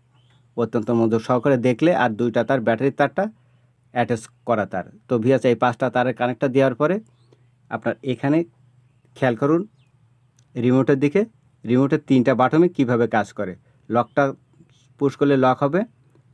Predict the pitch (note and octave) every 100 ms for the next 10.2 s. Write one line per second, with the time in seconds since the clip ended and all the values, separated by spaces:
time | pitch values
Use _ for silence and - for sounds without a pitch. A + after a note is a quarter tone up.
0 | - A2 G#2 A#2+ A#2+ B2+ - C3+ C#3 -
1 | C#3+ B2+ B2 C3 C#3+ C#3+ D#3+ G#3+ A3 -
2 | A#2 - - _ _ _ - B2 D3 -
3 | A#2+ C3 - D#3 G3+ F#3+ B2 C#3 F3 -
4 | _ _ _ _ - B2+ B2+ A#2 - B2
5 | B2 B2 B2+ B2 B2+ B2 D3 D#3+ E3+ A#2+
6 | B2+ C3+ E3 C#3 _ _ _ _ _ _
7 | _ _ _ _ _ _ _ _ _ _
8 | _ _ _ _ - _ _ _ - A#2
9 | B2 B2 D3 F3+ C3 A#2+ A2 B2 G#2 G2
10 | F#2 E2+